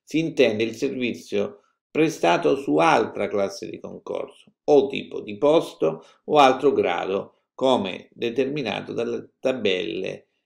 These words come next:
che, eh, sono presenti nel decreto ministeriale. Il servizio di insegnamento della religione cattolica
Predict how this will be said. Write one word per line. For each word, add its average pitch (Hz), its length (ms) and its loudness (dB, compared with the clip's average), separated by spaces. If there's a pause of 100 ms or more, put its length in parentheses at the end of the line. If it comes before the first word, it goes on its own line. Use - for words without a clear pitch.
(160)
che, 101 420 -2
eh, 50 1500 -12
sono 101 420 -4
presenti 98 840 -8
nel 98 220 -6
decreto 92 840 -4
ministeriale. 95 1120 -12 (1000)
Il 185 440 6
servizio 131 680 0
di 117 80 -4
insegnamento 120 720 -4
della 101 220 0
religione 101 500 -4
cattolica 101 880 -6